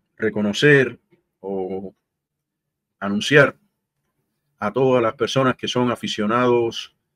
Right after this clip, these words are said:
al buchón gaditano que hay una página en internet, aquí en YouTube, que es la página de mi amigo Mayito. Es la página de mi amigo Mayito, que se llama así, Mayito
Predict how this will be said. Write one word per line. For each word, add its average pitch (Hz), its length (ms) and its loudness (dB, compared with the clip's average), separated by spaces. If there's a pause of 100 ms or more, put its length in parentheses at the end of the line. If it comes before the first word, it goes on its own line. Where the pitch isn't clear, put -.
(140)
al 104 160 -6
buchón 110 400 -2
gaditano 110 560 4 (480)
que 110 120 -2
hay 127 120 4
una 117 200 2
página 123 580 -2 (440)
en 101 120 -6
internet, 107 600 0
aquí 120 360 -4
en 101 360 -4
YouTube, 110 440 0 (500)
que - 100 -6
es 104 60 -6
la 110 120 2
página 120 600 0
de 101 160 -2
mi 101 100 0
amigo 117 380 2
Mayito. 104 520 0 (560)
Es - 140 -14
la 107 120 -4
página 110 280 -2
de 107 80 -2
mi 104 80 0
amigo 110 280 -2
Mayito, 120 560 0 (800)
que 104 280 0
se 104 160 -2
llama 117 300 4
así, 117 320 0 (320)
Mayito 135 720 4